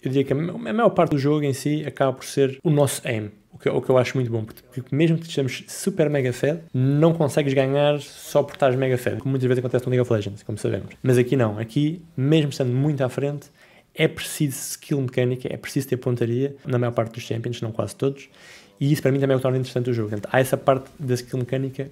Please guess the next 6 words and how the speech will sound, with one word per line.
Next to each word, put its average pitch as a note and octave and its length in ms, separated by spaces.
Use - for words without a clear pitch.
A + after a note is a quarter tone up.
constante, D3+ 540
precisamos A#2+ 320
ter, A#2+ 160
obviamente, A#2 380
bom A#2+ 260
aim, F3 280